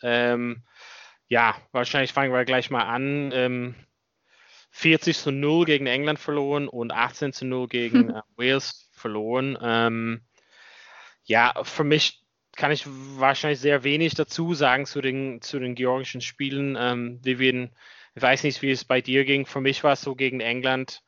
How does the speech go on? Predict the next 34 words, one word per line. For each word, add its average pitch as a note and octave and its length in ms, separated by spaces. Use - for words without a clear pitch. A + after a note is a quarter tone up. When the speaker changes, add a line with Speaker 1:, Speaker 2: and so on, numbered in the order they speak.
Speaker 1:
so C3 120
ein A#2+ 40
bisschen C3+ 220
wie C#3 80
ein B2+ 80
Trading-Spiel B2 720
manchmal. G2+ 460
Speaker 2:
<laughs> - 20
Ja, A#3+ 320
so A#3 160
war B3 220
es C#4 160
auch, C4+ 280
muss C#4 140
ich C4 120
ehrlich C4 240
sagen, B3+ 640
ähm, A3+ 300
als A3 180
ich A#3 80
das A3 160
Spiel A3+ 220
gegen, G3+ 400
gegen G3 220
Wales G3 220
gesehen G3 280
habe. G3+ 260
Und, G#3 240
ähm, A3 300
ich B3 140
persönlich B3+ 340
habe A#3 140
mich A#3+ 120
ja, G#3+ 460